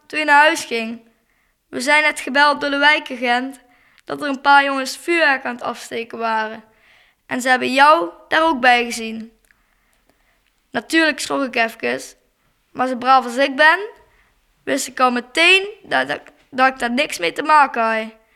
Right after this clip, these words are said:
Ik vroeg aan die mannen of ze nog meer hadden, anders ga ik weer naar bed.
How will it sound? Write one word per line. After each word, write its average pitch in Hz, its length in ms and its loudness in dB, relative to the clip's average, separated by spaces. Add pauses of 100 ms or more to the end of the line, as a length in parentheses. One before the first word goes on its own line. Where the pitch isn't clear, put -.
(920)
Ik - 140 -12
vroeg 294 200 -8
aan 294 100 -2
die 285 100 -4
mannen 294 380 -2
of 254 100 -12
ze - 120 -14
nog 277 140 -6
meer 294 260 0
hadden, 233 480 -2 (460)
anders 285 260 -10
ga 277 140 -2
ik 269 120 -4
weer 269 80 -6
naar 262 120 -4
bed. 285 460 2